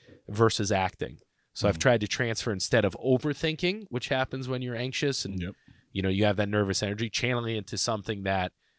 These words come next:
Speaker 1: um, gets it out a little bit.
Speaker 2: Right.
Speaker 1: An action.
Speaker 2: Yeah, you s-, you said it
Speaker 1: Is that good?
Speaker 2: beautifully. Yes, you said it beautifully. Uh, but just to also, you know, reiter-, reiterate and then simplify it. Stress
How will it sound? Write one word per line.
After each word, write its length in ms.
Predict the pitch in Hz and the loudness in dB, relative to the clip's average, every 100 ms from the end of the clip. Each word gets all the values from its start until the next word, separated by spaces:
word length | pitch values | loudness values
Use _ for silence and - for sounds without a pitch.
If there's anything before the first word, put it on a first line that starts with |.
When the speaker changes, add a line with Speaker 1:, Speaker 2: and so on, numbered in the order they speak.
| _ - | _ -4
Speaker 1:
um, 460 | 92 90 85 73 - _ - | -2 -2 -4 -12 -20 _ -6
gets 240 | 123 120 - | 0 0 0
it 80 | |
out 220 | 104 107 92 | 0 0 0
a 40 | |
little 200 | 82 76 | -4 -8
bit. 220 | 85 76 - - | -8 -8 -12 -14
Speaker 2:
Right. 180 | 80 76 - | -12 -10 -4
Speaker 1:
An 100 | 98 | -2
action. 460 | 101 - - 78 - _ _ _ _ - | -2 -2 -8 -10 -16 _ _ _ _ 0
Speaker 2:
Yeah, 220 | 107 82 | 2 2
you 120 | 92 | 0
s-, 160 | 110 - | 0 -2
you 180 | 107 104 | 0 0
said 300 | - - 101 | 0 0 0
it 40 | |
Speaker 1:
Is 40 | 92 | 0
that 80 | - | -6
good? 140 | - | 0
Speaker 2:
beautifully. 520 | 110 101 92 113 90 90 | 4 4 4 0 -2 2
Yes, 340 | 110 113 - | 6 6 4
you 80 | 104 | 2
said 160 | 127 117 | 4 6
it 80 | |
beautifully. 460 | 107 135 - 95 90 - - - | 8 8 8 2 0 -4 -20 -6
Uh, 280 | 95 98 90 | 0 2 2
but 160 | 101 | 2
just 240 | 104 104 - | 2 2 4
to 300 | 110 101 98 | 6 6 4
also, 480 | 107 104 - 98 90 | 2 2 0 -2 -4
you 100 | - | -4
know, 140 | 92 85 | -4 -2
reiter-, 380 | 92 101 98 76 87 95 | 2 4 2 0 -6 -4
reiterate 580 | 98 101 107 101 95 - | 0 2 4 4 2 -2
and 220 | 95 90 | -2 -2
then 120 | 90 | -2
simplify 600 | 85 - 113 95 - 80 | -2 0 0 0 -4 -6
it. 100 | 73 - _ - - - | -6 -10 _ -20 -14 2
Stress 880 | - - 127 131 139 - - - | 4 6 8 8 8 4 0 -4